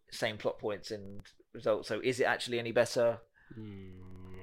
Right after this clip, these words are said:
Speaker 1: Have they just held my hand a little bit more?
Speaker 2: Yeah, no, <laughs> yeah.
Speaker 1: <laughs>
Speaker 2: It's just like,
Speaker 1: In
Speaker 2: "Look,
Speaker 1: this overall complex
Speaker 2: we'll give you a
Speaker 1: story.
Speaker 2: bit more information,"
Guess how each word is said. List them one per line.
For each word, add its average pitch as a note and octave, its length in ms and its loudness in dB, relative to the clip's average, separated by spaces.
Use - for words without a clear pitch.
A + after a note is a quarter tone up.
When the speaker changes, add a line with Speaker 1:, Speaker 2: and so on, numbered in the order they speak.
Speaker 1:
Have - 80 -4
they A#2 100 2
just A2+ 180 -4
held A#2 160 4
my A2 120 2
hand A2 240 0
a A2 40 0
little A2 160 2
bit G2+ 140 0
more? G#2+ 280 0
Speaker 2:
Yeah, A2 200 12
no, B2 100 12
<laughs> G3+ 160 12
yeah. E3+ 220 12
Speaker 1:
<laughs> F3 60 12
Speaker 2:
It's A#2+ 200 10
just D3 200 12
like, A#2 380 12
Speaker 1:
In - 120 2
Speaker 2:
"Look, C3 200 12
Speaker 1:
this A#2+ 320 6
overall A2+ 420 4
complex A#2 360 0
Speaker 2:
we'll C3+ 100 12
give D3 220 10
you D3+ 80 12
a - 40 12
Speaker 1:
story. - 40 6
Speaker 2:
bit C3 160 10
more B2 280 10
information," G2 720 -2